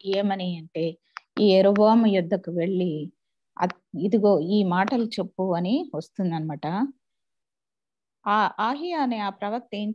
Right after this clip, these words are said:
చేస్తాడంటే, తను వేసుకున్న ఒక కొత్త వస్త్రాన్ని పన్నెండు తునకలుగా చించి యరొబాముతో అంటాడు, "పది తునకలు నీవు తీసుకో, ఇస్రాయేలు దేవుడైన యెహోవా ఈ మాట చెప్తున్నాడు,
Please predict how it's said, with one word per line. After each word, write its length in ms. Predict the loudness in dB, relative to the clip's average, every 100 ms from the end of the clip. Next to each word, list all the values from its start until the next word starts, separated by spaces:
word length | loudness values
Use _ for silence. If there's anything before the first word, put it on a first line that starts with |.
| -6
చేస్తాడంటే, 560 | -6 -6 -6 -4 -4
తను 320 | 0 2 2 0
వేసుకున్న 540 | 0 -2 -4 -4 -4
ఒక 160 | -6 -10
కొత్త 400 | -8 -12 _ 0
వస్త్రాన్ని 960 | 0 -4 _ 0 0 -2 -6 -8 -6 0
పన్నెండు 520 | 4 6 6 4 2
తునకలుగా 640 | -2 -2 0 0 0 -2
చించి 760 | -4 -8 -8 -8 -6 -4 -4 -4 _ _ _ _
యరొబాముతో 580 | 2 4 4 4 4 2
అంటాడు, 480 | -2 -4 -4 -6 -8 _ -2
"పది 180 | -2
తునకలు 520 | 0 2 2 2 0 2
నీవు 260 | 0 -4
తీసుకో, 680 | -4 -6 -6 -4 -2 -2 -4 _ _ _ _ _ _ _ _ _ _ -10
ఇస్రాయేలు 880 | -6 -2 0 2 2 2 2 0 -6
దేవుడైన 540 | -4 -2 -2 -2 -4 -6
యెహోవా 540 | -8 -4 -2 -2 -4
ఈ 160 | -4 -8
మాట 300 | -6 -6 -8
చెప్తున్నాడు, 880 | -8 -10 -4 -4 -2 -4 -4 -6